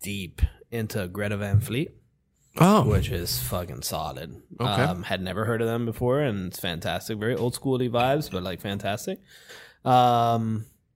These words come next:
Speaker 1: shows, I mean, I, on, I mean, whatever. The entire world is watching it also, but I just started watching Wednesday, and it fucks real hard. It's real
Speaker 2: Oh,
Speaker 1: good.
Speaker 2: does it?
Speaker 1: Oh, it's good.
Speaker 2: Yeah, I haven't
Speaker 1: It's
Speaker 2: watched it.
Speaker 1: fantastic. Very well done. Very
Speaker 2: Yeah,
Speaker 1: well
Speaker 2: I'm,
Speaker 1: written.
Speaker 2: I'm
Speaker 1: It's
Speaker 2: still,
Speaker 1: good.
Speaker 2: like, hardcore in Yellowstone.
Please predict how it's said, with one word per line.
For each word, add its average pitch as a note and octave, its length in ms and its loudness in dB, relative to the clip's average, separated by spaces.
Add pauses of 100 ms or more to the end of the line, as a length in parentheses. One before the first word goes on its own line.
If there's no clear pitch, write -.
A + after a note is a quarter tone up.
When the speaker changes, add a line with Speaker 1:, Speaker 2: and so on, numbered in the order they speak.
(560)
Speaker 1:
shows, C#3+ 460 6
I C3 60 2
mean, B2+ 160 4
I, A#2 200 0
on, A#2 340 -2
I G#2+ 60 -4
mean, G#2+ 200 -2
whatever. G#2 560 -2
The A#2 260 -2
entire A2 680 0
world A2+ 340 0
is G#2 120 -4
watching G#2 360 -2
it G2+ 60 -4
also, G2+ 220 -4
but G2 120 -4
I G2 60 -2
just F#2+ 180 -4
started G2 200 -2
watching F2+ 340 -4
Wednesday, F2 340 -6
and E2 120 -6
it D2+ 60 -8
fucks - 300 -8
real C#2 160 -8
hard. B1+ 220 -8
It's - 160 -10
real - 100 8
Speaker 2:
Oh, D3+ 80 12
Speaker 1:
good. D3 60 10
Speaker 2:
does D#3 220 10
it? A3 220 4 (120)
Speaker 1:
Oh, G2+ 220 0
it's - 280 -6
good. - 280 -10 (300)
Speaker 2:
Yeah, C3 380 8 (160)
I A#2+ 140 4
haven't G#2+ 160 8
Speaker 1:
It's G2 80 6
Speaker 2:
watched G2 200 6
it. G2+ 40 8
Speaker 1:
fantastic. F2+ 420 -4
Very D#2+ 180 -6
well D2+ 200 -6
done. - 260 -10 (220)
Very A2 160 4
Speaker 2:
Yeah, G#2+ 60 8
Speaker 1:
well G#2+ 80 6
Speaker 2:
I'm, A#2+ 100 10
Speaker 1:
written. A#2+ 160 8
Speaker 2:
I'm A2+ 80 12
Speaker 1:
It's G#2+ 80 8
Speaker 2:
still, C3+ 220 10
Speaker 1:
good. G#2+ 220 6 (140)
Speaker 2:
like, G2+ 320 6
hardcore G#2 500 8
in F#2 120 10
Yellowstone. F2+ 640 6